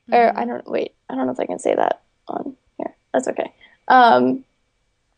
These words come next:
Speaker 1: yeah, I'm part of a management team, and she reached out to me saying that,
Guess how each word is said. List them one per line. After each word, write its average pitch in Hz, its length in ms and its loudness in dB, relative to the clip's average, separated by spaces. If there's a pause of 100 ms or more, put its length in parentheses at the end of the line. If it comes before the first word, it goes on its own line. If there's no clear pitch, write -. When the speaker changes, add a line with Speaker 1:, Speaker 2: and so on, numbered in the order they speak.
Speaker 1:
yeah, 254 400 6
I'm 247 100 2
part 277 180 4
of 262 160 0 (100)
a 240 120 2
management 240 480 -2
team, 233 300 -2
and 220 220 2
she 269 100 0
reached 269 200 2
out 254 180 2
to 247 60 -4
me 240 180 -2
saying 233 360 0
that, 214 260 2